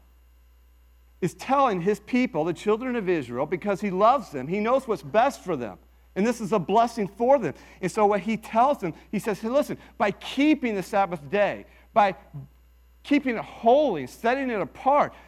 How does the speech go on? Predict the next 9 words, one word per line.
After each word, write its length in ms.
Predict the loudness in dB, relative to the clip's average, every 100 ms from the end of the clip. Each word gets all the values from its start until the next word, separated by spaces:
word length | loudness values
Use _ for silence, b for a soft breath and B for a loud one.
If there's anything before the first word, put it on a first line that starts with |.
| -10
God's 340 | 2 4 4 -2
people 420 | -2 0 0 -2
entered 380 | -2 -4 -2 -2
into 260 | -2 -4 -6
this 200 | -6 -6
seven-day 760 | -2 2 2 0 0 2 4
rhythm 540 | 4 6 4 4 -2 -2
of 260 | 0 0 0
work 540 | 4 6 6 2 -6